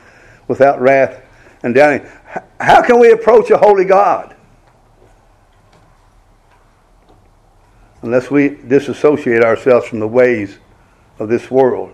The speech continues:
and cleanse ourselves. The work of Christ on the cross is a believer's memorial, reminding him that God's holiness reigns triumphant once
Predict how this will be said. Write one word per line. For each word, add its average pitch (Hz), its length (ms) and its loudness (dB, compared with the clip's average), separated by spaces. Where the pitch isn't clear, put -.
and 95 120 -14
cleanse 123 280 -6
ourselves. 101 500 -10
The 113 60 -10
work 175 240 4
of 147 140 -4
Christ 170 320 4
on 156 80 0
the 143 60 0
cross 175 380 4
is 135 140 -4
a 135 60 2
believer's 156 480 0
memorial, 151 760 2
reminding 147 480 2
him 160 140 2
that 135 140 -2
God's 156 280 4
holiness 151 400 2
reigns 131 280 -2
triumphant 147 560 -4
once 165 540 0